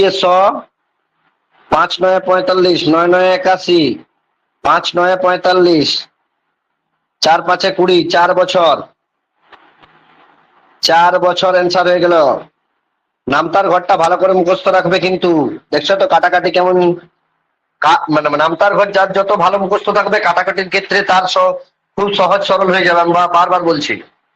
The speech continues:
আচ্ছা, পরের অঙ্ক দেখো, পনেরো হাজার টাকার ছ বছরে সরল সুদে সুদ হয়, সরল সুদ হয় পাঁচ হাজার চারশো টাকা। সুদ হলো, সুদ দেওয়া আছে,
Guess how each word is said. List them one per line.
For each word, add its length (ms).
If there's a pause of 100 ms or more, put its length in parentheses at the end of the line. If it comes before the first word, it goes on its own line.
(2000)
আচ্ছা, 180
পরের 320
অঙ্ক 180
দেখো, 320 (1800)
পনেরো 320
হাজার 280
টাকার 440
ছ 100
বছরে 500
সরল 300
সুদে 440
সুদ 260
হয়, 300
সরল 340
সুদ 260
হয় 200
পাঁচ 260
হাজার 160
চারশো 320
টাকা। 180
সুদ 440
হলো, 600
সুদ 420
দেওয়া 280
আছে, 260